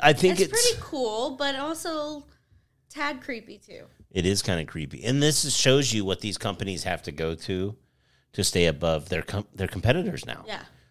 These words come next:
Speaker 1: So basic, and that's the wildest part about A I. We are so close to living in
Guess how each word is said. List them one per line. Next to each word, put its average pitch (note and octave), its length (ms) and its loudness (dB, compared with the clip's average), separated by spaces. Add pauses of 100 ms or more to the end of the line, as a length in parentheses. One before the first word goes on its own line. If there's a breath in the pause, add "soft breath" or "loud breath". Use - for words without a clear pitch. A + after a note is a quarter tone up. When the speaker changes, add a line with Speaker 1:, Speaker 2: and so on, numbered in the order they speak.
Speaker 1:
So B2 120 4
basic, A2+ 580 2
and G#2+ 180 0
that's A2 240 -2
the G#2 120 0
wildest D#2+ 480 0
part E2+ 160 0
about D2+ 200 -2
A D2 220 -2
I. D2 240 -8
We D3+ 200 6
are C#3+ 160 6
so C3+ 360 4
close A2 380 2
to G2 140 -4
living F#2 500 0 (680 soft breath)
in F2 680 -4